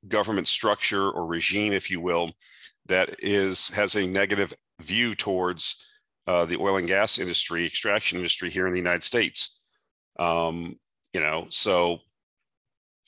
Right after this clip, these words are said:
I would say that, you know, uh, one of the things we talked about was like, well, you know,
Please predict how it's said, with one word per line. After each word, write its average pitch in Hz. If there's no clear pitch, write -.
I 104
would 98
say 113
that, 101
you 113
know, 90
uh, 90
one 101
of 98
the 95
things 95
we 90
talked 113
about 95
was 87
like, 90
well, 92
you 90
know, 85